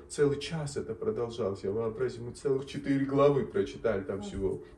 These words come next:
Speaker 1: было двенадцать глав, целых четыре главы освоили. Это было для них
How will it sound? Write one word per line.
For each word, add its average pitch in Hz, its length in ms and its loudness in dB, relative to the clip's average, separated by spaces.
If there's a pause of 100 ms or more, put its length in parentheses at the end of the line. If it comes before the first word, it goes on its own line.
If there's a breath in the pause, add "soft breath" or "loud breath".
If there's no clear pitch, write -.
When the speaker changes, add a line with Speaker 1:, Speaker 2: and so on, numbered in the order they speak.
(100)
Speaker 1:
было 98 200 2
двенадцать 110 560 -2
глав, 113 320 0
целых 110 280 -6
четыре 143 420 -2
главы 143 420 4
освоили. 110 540 0
Это - 180 2
было 135 320 2
для 117 200 0
них 127 220 -4